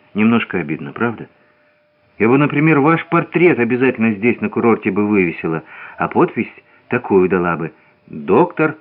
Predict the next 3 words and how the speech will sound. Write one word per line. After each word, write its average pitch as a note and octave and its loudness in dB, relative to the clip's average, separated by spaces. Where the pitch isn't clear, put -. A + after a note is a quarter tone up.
Анастасия F#2+ 0
Фёдоровна C3+ 0
Соколовская-Строгова». E2+ -4